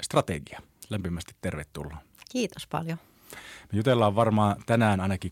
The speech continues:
Speaker 1: kulttuurista ja kyvykkyyksistä tässä niinku strategian toiminnallistamisen viitekehyksessä ja, ja varmaan luultavasti paljon muustakin. Mutta nä-, näillä niinku pitkospuilla yritetään pysyä karkeasti.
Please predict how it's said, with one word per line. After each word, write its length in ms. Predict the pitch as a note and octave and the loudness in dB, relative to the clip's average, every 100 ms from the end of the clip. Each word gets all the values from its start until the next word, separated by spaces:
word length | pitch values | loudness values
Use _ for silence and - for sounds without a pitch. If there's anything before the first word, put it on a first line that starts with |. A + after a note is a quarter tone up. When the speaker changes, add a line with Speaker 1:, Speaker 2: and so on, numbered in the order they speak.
| - | 0
Speaker 1:
kulttuurista 720 | A#2+ B2 - C#3+ C3 A#2 A#2 | 0 2 4 4 4 0 -4
ja 140 | A#2 - | -4 -4
kyvykkyyksistä 720 | A2+ A#2 - A2+ G2+ - - | 0 -2 0 -4 -2 -6 -8
tässä 240 | - G2+ G#2 | -8 -6 -4
niinku 200 | G2 G2 | -4 -6
strategian 600 | - G2+ G#2+ F2+ F#2+ F2+ | -6 -2 -2 0 -2 -2
toiminnallistamisen 920 | F#2+ F#2+ F2+ F#2 F2+ - F2+ F#2 F#2 | 0 0 0 -2 -6 -6 -6 -4 -2
viitekehyksessä 760 | G2+ F2+ F2+ F2+ F2 F2 - F#2 | -2 -2 -4 -6 -6 -6 -6 -4
ja, 180 | F#2 - | -4 -6
ja 160 | F#2+ F2 | -8 -8
varmaan 400 | E2 A#2+ C3 G2+ | -4 0 0 0
luultavasti 580 | F#2+ F2 F2+ - E2 - _ _ _ _ - | -2 -2 -4 -4 -10 -14 _ _ _ _ 0
paljon 240 | G#2 B2+ | 2 4
muustakin. 540 | A#2 G2 - - D#2 - - - - - | 4 2 0 -6 -10 -12 -16 -18 -16 -10
Mutta 160 | G2+ G#2 | -2 2
nä-, 200 | G#2+ G2+ | 4 4
näillä 340 | A#2 A2 G#2 | 4 4 4
niinku 200 | G2 G2 | 0 0
pitkospuilla 520 | A2 - G2+ - G2 F#2 | -4 -2 -4 0 0 2
yritetään 500 | G2 F2 - D#2+ F2+ - _ | 0 0 -2 -4 -6 -14 _
pysyä 340 | G#2 F2+ D#2 C#2 - - - - - - | -4 -2 -4 -8 -16 -20 -20 -20 -20 0
karkeasti. 580 | G#2+ - - - - | 0 0 -6 -10 -12